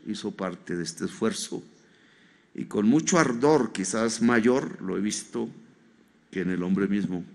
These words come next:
Porque cuando se pelea por el hogar, se pelea con más fuerza. ¿Qué buscábamos los colombianos?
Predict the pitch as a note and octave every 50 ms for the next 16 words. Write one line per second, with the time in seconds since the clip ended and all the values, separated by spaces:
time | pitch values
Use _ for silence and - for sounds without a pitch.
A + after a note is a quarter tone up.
0 | - - _ _ _ _ _ _ _ _ _ _ _ _ _ _ _ - - -
1 | - - F2 F2 G#2 G2 F2+ F2 F2+ F2 F#2+ F2 - F2+ F#2 G2 G2 G#2 G#2+ -
2 | - G2 F#2 F#2+ G2 F#2+ F2+ F2+ F#2+ - F#2+ G2 - - - - - - - A2
3 | - - G#2+ G#2 G#2 G2+ - - G2+ G2 G2 G2+ G2 - G2 G2 - - - -
4 | _ _ _ _ _ - - - - _ _ _ - - - _ _ _ _ _
5 | _ _ _ _ _ _ _ - A2 G#2+ G#2+ G#2 G#2+ G#2+ G#2 - - - G2+ G2+
6 | G2 G2+ G#2+ G#2 G2 G2 F#2 F2 F2 - - - F2 F2+ F#2 F#2+ A2 B2 A#2+ G2+
7 | F#2+ F2+ - - - - -